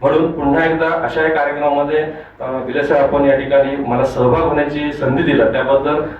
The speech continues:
तुमच्या सर्व टीमचं मी मनापासून धन्यवाद व्यक्त करतो. आणि पुन्हा एकदा कानशेडे सर असेच आपण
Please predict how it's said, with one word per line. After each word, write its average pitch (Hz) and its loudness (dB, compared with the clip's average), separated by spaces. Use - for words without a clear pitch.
तुमच्या 127 2
सर्व 151 2
टीमचं 170 2
मी 156 -2
मनापासून 143 0
धन्यवाद 139 2
व्यक्त 127 -6
करतो. 151 2
आणि 120 0
पुन्हा 131 0
एकदा 143 0
कानशेडे 139 0
सर 147 0
असेच 165 0
आपण 147 0